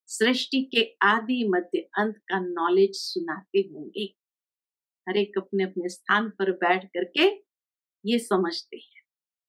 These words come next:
वह मुरली लिखत द्वारा आएगी, जो शिव बाबा समझाते हैं ब्रह्मा मुख के द्वारा, वह मुरली लिखत द्वारा आएगी। और सत्संगों में ऐसा थोड़ी समझेंगे।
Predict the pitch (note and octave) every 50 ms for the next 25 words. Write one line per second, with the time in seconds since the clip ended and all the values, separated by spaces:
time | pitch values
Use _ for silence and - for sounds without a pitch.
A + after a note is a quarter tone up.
0 | _ _ _ _ _ _ - A3 A#3 A3 G3+ F3+ F3+ F#3 F3+ F3+ G3+ A3+ B3+ B3+
1 | A#3 G3 F3+ F3+ E3+ - _ - - C4 C4 C4 - F#3+ F#3 F#3+ F#3+ F#3+ F#3 G3
2 | G3+ G3 - - - - - G3+ A3+ A#3 G#3+ - - F#3+ F3 - - _ _ _
3 | _ _ _ _ _ _ _ _ - - F#3 - - F#3 F3+ F3 E3+ E3 E3 E3+
4 | F3+ F3+ - - F3+ F3 E3+ E3 F3 E3 E3 E3 - G3 G3+ G3+ F#3 F#3 F#3 F3+
5 | F3 F3 F3 F3 E3+ F3 F3 E3+ - E3 - - F3 E3+ - D#3 D#3+ E3 D#3+ E3
6 | A3 C#4 E4+ E4+ - _ _ _ _ _ _ _ _ _ - F3 F#3 F#3 F#3 F#3
7 | E3+ F3+ F3+ E3 F#3 G#3 A#3+ C4 C4 A3 F3+ F3+ F3 - - - A#3 G#3+ - A3
8 | G3 - F3+ F3+ F3+ F#3 F#3+ F#3+ F#3+ - - F#3 G#3+ A3+ A3+ G#3+ F#3+ - D3 -
9 | _ _ _ _ _ _ _ _ _ _ _ _ _ _ _ _ - - A#3 C#4
10 | D#4+ F4 E4 - - A3 G3 - - - - G#3+ G3+ G#3 G#3 G3+ G3+ A#3+ C#4 D#4
11 | C#4 A#3+ - - - - _ _ _ _ _ _ _ _ _ _ _ _ _ _
12 | - G3+ G#3+ A#3 B3 A#3+ - - A#3+ A#3 A#3 _ _ - F4+ F#3+ D4+ G#4 A4+ -
13 | - G4 F#4 F#4 E4+ D#4+ D#4+ F4 D#4+ D#4 A#3 F#3+ - - _